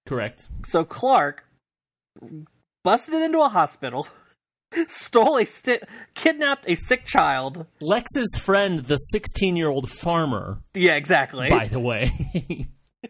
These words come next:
Speaker 2: And brought him to his house. So
Speaker 1: Not
Speaker 2: Clark
Speaker 1: a good
Speaker 2: looks
Speaker 1: look, Clark. It's
Speaker 2: Lex
Speaker 1: not a
Speaker 2: is
Speaker 1: good
Speaker 2: like,
Speaker 1: look.
Speaker 2: he's like,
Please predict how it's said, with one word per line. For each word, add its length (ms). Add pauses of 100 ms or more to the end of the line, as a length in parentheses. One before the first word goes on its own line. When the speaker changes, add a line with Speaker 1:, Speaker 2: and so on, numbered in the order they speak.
(1120)
Speaker 2:
And 300
brought 260
him 200
to 200
his 260
house. 480 (1600)
So 80
Speaker 1:
Not 80
Speaker 2:
Clark 240
Speaker 1:
a 20
good 60
Speaker 2:
looks 120
Speaker 1:
look, 180
Clark. 320 (140)
It's 140
Speaker 2:
Lex 180
Speaker 1:
not 80
a 40
Speaker 2:
is 60
Speaker 1:
good 60
Speaker 2:
like, 160
Speaker 1:
look. 300 (500)
Speaker 2:
he's 180
like, 260